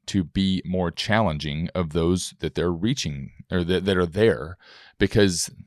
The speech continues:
<laughs> they're bought in. They want to be there. Push them harder and challenge them more, teach them more, teach,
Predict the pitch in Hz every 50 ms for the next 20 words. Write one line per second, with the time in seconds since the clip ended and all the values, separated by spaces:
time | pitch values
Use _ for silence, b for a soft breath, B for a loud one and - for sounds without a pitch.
0 | - _ - - - 104 - - 98 98 90 - - 90 87 98 104 117 110 90
1 | 80 82 - b b b b b b b - 90 90 85 95 110 113 110 - 101
2 | 80 82 76 71 71 69 69 - - _ - 143 156 - - 117 90 76 87 71
3 | 69 69 69 65 69 - b b b b b b b b - - 92 85 87 -
4 | - 117 123 127 113 101 - 87 87 85 82 65 62 90 87 82 76 71 69 71
5 | - - - 143 143 131 - - 104 90 82 80 80 78 71 71 71 - - 120
6 | 107 - -